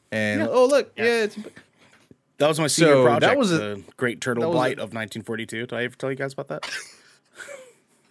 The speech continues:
Speaker 2: Did I tell you guys about that? I think I told you guys about that, right? My, my, my senior project, I, I wrote, I had to write a,
Speaker 1: No.
Speaker 2: a, a, a fictional narrative essay explain, explaining just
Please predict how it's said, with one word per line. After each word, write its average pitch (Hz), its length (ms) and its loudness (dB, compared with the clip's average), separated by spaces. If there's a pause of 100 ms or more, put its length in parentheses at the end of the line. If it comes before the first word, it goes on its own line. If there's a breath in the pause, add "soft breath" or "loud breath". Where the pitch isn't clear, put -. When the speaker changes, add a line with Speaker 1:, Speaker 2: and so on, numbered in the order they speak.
(480 loud breath)
Speaker 2:
Did 185 120 0 (960 loud breath)
I 139 80 0
tell 135 160 0
you 131 120 0
guys 220 100 0
about 277 140 -2
that? 339 280 -6
I - 60 0
think 330 160 0
I 359 60 4
told 240 200 -2
you 120 60 0
guys 113 140 0
about 107 180 -6
that, 123 140 -2
right? 160 280 -4 (460)
My, 135 160 2
my, 127 260 0
my 123 180 -4
senior 131 320 -4
project, 135 500 -4
I, 113 120 0
I - 100 -4
wrote, 120 260 -4
I 107 60 -10
had 127 120 -6
to 127 80 -6
write 120 240 -2
a, 113 160 -6
Speaker 1:
No. 120 340 0 (260 loud breath)
Speaker 2:
a, - 80 -10
a, 107 420 -6 (100)
a 131 40 -8
fictional 120 460 -8
narrative 113 380 -6
essay 92 340 -6
explain, 101 360 -12
explaining 98 540 -12
just 98 220 -10